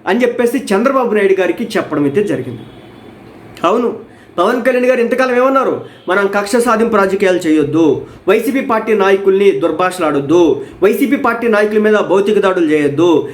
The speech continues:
జగన్మోహన్ రెడ్డి గారు మనకి ప్రత్యర్థే తప్ప శత్రువు కాదు" అన్నటువంటి వ్యక్తి ఈ రోజున పవన్ కళ్యాణ్ గారు ఏం చెప్తున్నారు? చట్టపరంగా,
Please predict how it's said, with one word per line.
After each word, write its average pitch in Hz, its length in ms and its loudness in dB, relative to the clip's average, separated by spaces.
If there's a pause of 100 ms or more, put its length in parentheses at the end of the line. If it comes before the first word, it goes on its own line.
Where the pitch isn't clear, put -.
(140)
జగన్మోహన్ 262 540 0
రెడ్డి 240 180 -2
గారు 240 360 2
మనకి 156 220 -2
ప్రత్యర్థే 220 500 -2
తప్ప 233 260 -4
శత్రువు 220 420 0
కాదు" 208 440 0
అన్నటువంటి 214 400 2
వ్యక్తి 180 640 0 (260)
ఈ 226 80 4
రోజున 285 220 2
పవన్ 226 340 0
కళ్యాణ్ 285 240 0
గారు 262 120 0
ఏం 269 120 0
చెప్తున్నారు? 277 540 0 (300)
చట్టపరంగా, 254 1120 -2